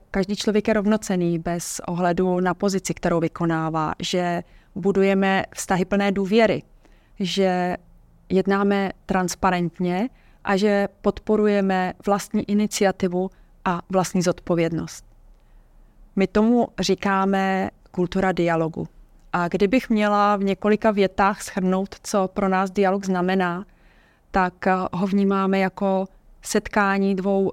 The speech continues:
rovnocenných partnerů, kteří přichází do komunikací, do komunikace s respektem, s laskavostí a pokorou k tomu druhému a jejich cílem není vyhrát nebo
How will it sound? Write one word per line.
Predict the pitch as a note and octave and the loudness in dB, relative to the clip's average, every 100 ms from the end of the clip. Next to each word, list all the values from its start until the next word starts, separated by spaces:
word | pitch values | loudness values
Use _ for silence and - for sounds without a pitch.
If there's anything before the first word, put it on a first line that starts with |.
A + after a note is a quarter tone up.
| - | -2
rovnocenných | G3 G3 G#3+ - G#3+ G#3 | -2 0 0 0 0 0
partnerů, | - F#3+ - G3 F3+ D#3+ E3 G3+ | 2 2 2 -2 -2 -2 -4 -6
kteří | - G3 F#3+ F#3+ F#3 | -4 -4 0 2 0
přichází | - G#3 - G3+ F#3+ F#3+ F#3 F#3+ F#3+ D#3 | 0 -4 -2 -2 0 0 0 0 0 -2
do | F#3 | -2
komunikací, | F#3 F#3+ F#3+ F#3+ - F#3+ - G3 F#3+ F#3+ _ _ _ - | 0 2 2 2 -2 -4 -2 0 0 -2 _ _ _ -4
do | G3 | -2
komunikace | F3+ G3 F#3+ F#3+ G#3+ - G#3 G3 - _ _ - - - _ | 2 2 2 2 -2 0 0 0 -4 _ _ -20 -20 -20 _
s | - - G3 F#3 - _ _ _ - - _ - - - - - | -14 -4 0 0 -2 _ _ _ -20 -20 _ -20 -20 -20 -20 -6
respektem, | - G3+ - - - - F#3+ F3 | -2 -2 -2 -2 -2 0 0 0
s | F3 | -2
laskavostí | F#3+ F3+ - G#3+ G3 - - | -2 -2 0 0 0 -2 -2
a | - | -2
pokorou | - - F#3+ F3 E3+ A#3 | -2 -2 -2 0 0 -2
k | A#3+ | -4
tomu | - F#3+ | -2 0
druhému | F#3+ F#3 E3+ F#3 F3+ F3 F#3+ B3 _ - _ - - - | 2 0 -2 -2 -2 -2 -4 -8 _ -20 _ -20 -18 -2
a | G3 F#3 F#3 F#3 - _ - | 0 0 -2 -8 -14 _ 0
jejich | G3+ - | 0 0
cílem | - A3+ A3 | 0 2 4
není | A3 A3+ A3 | 4 2 2
vyhrát | G3 D#3 F#3 F3 E3+ - | 2 0 0 -2 -4 -6
nebo | F3 E3 E3+ E3+ | -6 -4 -4 -6